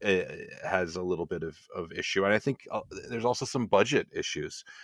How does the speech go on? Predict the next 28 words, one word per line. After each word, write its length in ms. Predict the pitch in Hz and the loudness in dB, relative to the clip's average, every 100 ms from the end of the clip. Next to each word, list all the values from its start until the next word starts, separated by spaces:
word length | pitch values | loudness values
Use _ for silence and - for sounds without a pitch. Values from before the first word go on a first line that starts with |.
| - | -4
I 80 | 98 | 0
think 160 | 123 107 | 4 4
as 120 | 95 | 2
strong 540 | - - 101 113 123 | -4 2 6 8 6
as 120 | 95 | 4
those 300 | 90 92 82 82 - | 2 -2 -2 -12 -20
front 340 | - 113 131 - | 4 6 6 2
performances 640 | 95 85 82 82 82 78 | -2 0 -2 -6 -6 -2
are, 180 | 78 85 | 0 2
there's 220 | 90 - | 0 0
some 380 | - 85 85 - _ _ _ _ | -2 -2 -6 -10 _ _ _ _
small 420 | - - 101 143 | -14 2 6 6
performances 880 | 110 - 82 82 78 - 78 78 - _ _ _ _ - | 4 0 -2 -2 -6 -4 -4 -6 -16 _ _ _ _ -2
that 180 | 90 90 | 0 2
are 100 | 90 | 0
not 300 | 87 90 - | -2 -4 -6
so 140 | - 90 | -6 -2
great 340 | 107 104 - _ _ - - - | 0 -2 -6 _ _ -20 -20 -2
and 160 | 92 87 | 0 4
make 160 | 90 - | 2 4
some 220 | 95 117 | 4 6
of 100 | 95 | 2
it 120 | - | -2
feel 440 | - 85 85 82 | -4 0 2 2
like 260 | 85 82 78 - | 0 0 -2 -8
Sci-Fi 460 | - 87 90 85 82 | -2 2 4 4 2
Channel 520 | - 82 78 78 76 82 | -2 -4 -4 -6 -8 -6
movie 520 | 87 95 85 80 78 | -4 -2 -4 -8 -10